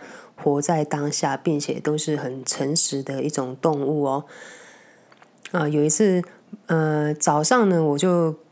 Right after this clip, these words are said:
跟黑优在公园散步的时候，我们也遇到了斑斑。那，那时候我看到斑斑跟另外一只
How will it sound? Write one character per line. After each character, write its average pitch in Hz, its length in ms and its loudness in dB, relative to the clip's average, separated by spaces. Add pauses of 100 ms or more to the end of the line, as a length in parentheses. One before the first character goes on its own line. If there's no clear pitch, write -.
(160)
跟 170 180 2
黑 180 180 2
优 180 180 4
在 180 120 2
公 160 240 0
园 147 220 0
散 151 260 0
步 147 200 -2
的 139 60 -4
时 - 120 -2
候， 160 240 0
我 139 60 0
们 139 100 -2
也 131 80 -4
遇 170 220 0
到 151 240 0
了 139 100 -2
斑 139 320 -4
斑。 131 260 -4 (360)
那， 180 80 2
那 190 120 4
时 185 120 2
候 170 100 4
我 143 100 2
看 175 200 0
到 170 120 4
斑 151 220 0
斑 151 180 0
跟 156 200 2
另 160 180 2
外 151 160 0
一 147 80 2
只 143 460 0